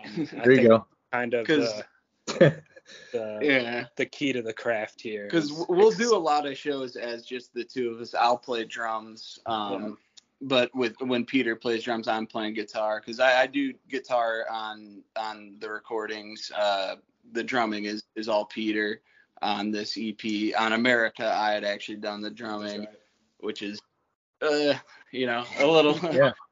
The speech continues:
Speaker 3: iffy in parts, but, you know, uh, that's,
Speaker 1: That's
Speaker 3: that's why I'm playing guitar now,
Speaker 1: That's
Speaker 3: so.
Speaker 1: true of the whole
Speaker 3: <laughs>
Speaker 1: record anyway, so.
Speaker 2: Yeah. That's what I was gonna ask. I didn't,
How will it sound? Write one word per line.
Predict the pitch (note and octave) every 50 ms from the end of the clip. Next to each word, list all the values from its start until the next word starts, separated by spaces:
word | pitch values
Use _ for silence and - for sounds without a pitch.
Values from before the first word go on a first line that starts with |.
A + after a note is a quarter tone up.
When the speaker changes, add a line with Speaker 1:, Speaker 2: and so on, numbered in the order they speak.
| _ _ _ - _ _ -
Speaker 3:
iffy | G4 - - - F#3+
in | F3+ D#3+
parts, | D3 - E3+ D#3+ E3+ F3 -
but, | D3+ C#3+ D#3 D3 C#3+ -
you | D3 D3 C#3+
know, | C3+ B2+ C3 C#3
uh, | C3+ B2+ A#2+ B2 B2+ - - _ _ _ _ _ _ _
that's, | C#3+ C#3
Speaker 1:
That's | C3+ C#3 C3+ - -
Speaker 3:
that's | D3 D3+ C#3+ C#3+ -
why | D3+ D3 C#3+
I'm | C#3 C#3
playing | - D3+ C#3 C#3+ C#3+
guitar | D#3 D3+ - E3+ F3 F#3+
now, | E3 B2 A2 G#2+ A2+ A#2
Speaker 1:
That's | - C3 C#3 C#3
Speaker 3:
so. | B2 A#2 A#2
Speaker 1:
true | A#2+ D#3 D#3 D3+
of | D3 -
the | F3 E3 D3+
whole | - D#3+
Speaker 3:
<laughs> | C#3 B2+
Speaker 1:
record | D3+ C3 B2 A#2+ - B2 A#2+ A#2+
anyway, | A2+ A2 G#2+ A2 A2+ G#2+ G#2+ A#2
so. | - - B2 A2+ A2 G#2+ - _ _ _ - - - - - - - - -
Speaker 2:
Yeah. | G#2 A2+ A#2+ - - _ _ _ _ _ _ _ _ _ _ _ _ _ _
That's | - B2 B2 - -
what | C3+
I | B2+
was | A#2
gonna | - C3+ A#2+ A2+
ask. | B2 C3 A2+ - -
I | A2+
didn't, | A2 A2+ G#2 G2+ G2+ -